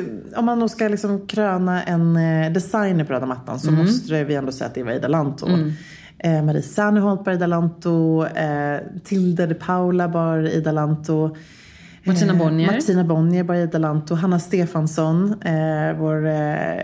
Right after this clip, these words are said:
Speaker 1: älskling, Säker stil-älskling, bloggare på L. Eh, det var liksom alltså, hon måste varit den mest representerade
Speaker 2: Mm.
Speaker 1: på galan ikväll.
Speaker 2: Symaskinen hade gått varm i
Speaker 1: Ja, jag
Speaker 2: hennes
Speaker 1: fattar inte
Speaker 2: ateljé
Speaker 1: hur hon
Speaker 2: på
Speaker 1: har
Speaker 2: Jungfrugatan.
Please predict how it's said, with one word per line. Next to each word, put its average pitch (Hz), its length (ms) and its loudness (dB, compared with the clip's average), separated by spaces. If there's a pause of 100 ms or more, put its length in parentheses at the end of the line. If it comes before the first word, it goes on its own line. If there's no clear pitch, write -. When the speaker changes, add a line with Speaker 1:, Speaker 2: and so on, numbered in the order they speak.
(480)
Speaker 1:
älskling, 156 760 0
Säker 165 240 -4
stil-älskling, 160 800 -2
bloggare 165 320 0
på 156 80 -2
L. 156 280 0 (480)
Eh, 160 340 2 (100)
det 208 60 2
var 175 180 2
liksom 156 460 0 (360)
alltså, 185 200 -4
hon 190 140 4
måste 175 280 0
varit 143 200 0
den 147 80 0
mest - 360 -6 (100)
representerade 151 600 -2
Speaker 2:
Mm. 165 200 0
Speaker 1:
på 160 80 -4
galan 143 300 -2
ikväll. 147 180 -4
Speaker 2:
Symaskinen 180 640 0
hade 170 140 0
gått 156 180 -2
varm 156 540 0
i - 60 -6
Speaker 1:
Ja, 160 60 -2
jag 151 80 0
Speaker 2:
hennes 165 200 2
Speaker 1:
fattar 160 140 -2 (120)
inte - 0 -
Speaker 2:
ateljé 160 320 2
Speaker 1:
hur 170 60 2
hon 165 80 4
Speaker 2:
på 160 60 4
Speaker 1:
har 156 100 2
Speaker 2:
Jungfrugatan. 151 640 -2